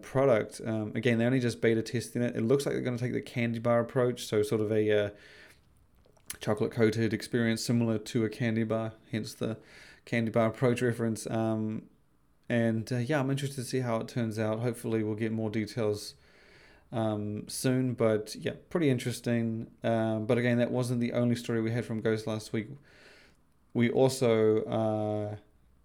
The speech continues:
got details on Ghost's, um,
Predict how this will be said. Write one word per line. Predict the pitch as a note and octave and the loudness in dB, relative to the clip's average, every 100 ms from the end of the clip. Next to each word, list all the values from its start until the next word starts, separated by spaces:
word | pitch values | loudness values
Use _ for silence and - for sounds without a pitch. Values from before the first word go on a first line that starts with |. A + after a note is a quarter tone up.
| _ _ - | _ _ -4
got | C3+ A#2+ | 0 0
details | B2+ B2 B2 B2 A#2 G#2+ - | 0 -2 0 0 -2 -4 -2
on | A#2 A2+ A2+ A2 G#2+ | 0 0 0 -2 -2
Ghost's, | G#2+ A#2 A2+ A2+ - - - - | 2 4 4 0 -10 -12 -12 -6
um, | A2+ A2 G#2+ G#2 G#2 G#2 | -4 -2 -2 -2 -4 -8